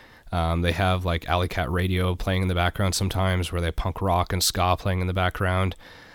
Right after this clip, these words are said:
Um, there is Copper Johns, which is out of Utah. There is Fable, which I mentioned earlier. They're good. They're kind of,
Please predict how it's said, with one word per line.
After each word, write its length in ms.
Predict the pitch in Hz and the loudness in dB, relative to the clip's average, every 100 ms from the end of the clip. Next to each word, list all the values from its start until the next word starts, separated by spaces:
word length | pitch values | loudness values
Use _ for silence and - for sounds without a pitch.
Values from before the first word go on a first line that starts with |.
| - | -8
Um, 360 | 92 90 85 87 | 0 0 2 0
there 180 | 87 87 | 2 2
is 180 | 87 - - - - - - - | 0 -4 -10 -20 -20 -20 -20 -12
Copper 320 | - 110 101 | 2 2 4
Johns, 460 | 85 95 98 104 101 | 2 2 4 4 2
which 160 | 90 | 0
is 220 | 98 95 98 | 0 0 -2
out 180 | 95 92 | 0 0
of 80 | 87 | 0
Utah. 600 | 95 107 - 107 101 98 - - - - | 0 0 2 4 4 2 0 -10 -16 -6
There 300 | 98 95 85 | 0 2 2
is 280 | 87 87 | 2 2
Fable, 440 | - 104 101 101 101 | 0 2 2 2 2
which 160 | 95 | 2
I 40 | 98 | 2
mentioned 380 | 92 92 95 82 | 2 0 0 0
earlier. 540 | 98 98 95 98 95 - - - - | 2 2 2 2 0 -4 -14 -18 -8
They're 180 | 98 95 | 0 0
good. 300 | 98 98 92 | 2 2 2
They're 140 | 92 | 0
kind 200 | - 101 | 0 2
of, 200 | 95 92 | 0 -2